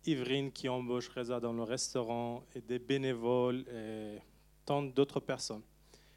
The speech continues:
Des cinémas qui organisent, des bénévoles, et encore, euh, il y a, il y a plein de gens qui ont aidé Reza et France pour que cette histoire devienne possible. Du coup, pour moi, les héros de film, euh,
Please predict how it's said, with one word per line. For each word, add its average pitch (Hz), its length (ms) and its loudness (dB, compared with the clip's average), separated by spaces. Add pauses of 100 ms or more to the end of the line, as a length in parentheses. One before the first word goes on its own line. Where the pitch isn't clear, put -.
(240)
Des 120 180 -4
cinémas 131 680 4
qui 127 180 0
organisent, 123 520 0
des 113 100 0
bénévoles, 131 680 2
et 135 40 -2
encore, 123 580 2
euh, 107 40 -4 (540)
il 135 40 -4
y - 20 -2
a, 127 200 -2
il 127 40 -2
y 127 40 -2
a 127 60 -2
plein 165 260 2
de 151 140 2
gens 151 220 2
qui 127 280 -6
ont 123 240 -6
aidé 139 400 2 (460)
Reza 127 460 0 (520)
et 143 120 2
France 135 480 -4
pour - 260 -6
que 117 160 -4
cette 127 300 -4 (160)
histoire 131 400 -2
devienne 123 320 -4
possible. 120 380 -4 (540)
Du 123 120 -6
coup, 139 340 -4 (160)
pour 120 160 2
moi, 143 420 4 (540)
les 127 240 -2
héros 127 240 6
de 120 140 6
film, 123 480 -4 (320)
euh, 110 280 -10